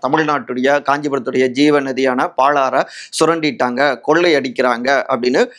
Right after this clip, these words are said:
"தி மு க ஊழல் ஆட்சியை நடத்திட்டு இருக்கு" அப்படின்னு பதிவு செய்றாரு.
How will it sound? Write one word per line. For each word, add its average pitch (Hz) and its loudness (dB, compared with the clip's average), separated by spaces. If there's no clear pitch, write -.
"தி 240 4
மு 214 2
க 151 2
ஊழல் 202 4
ஆட்சியை 139 0
நடத்திட்டு 123 -2
இருக்கு" 131 0
அப்படின்னு 127 0
பதிவு 131 -2
செய்றாரு. 127 2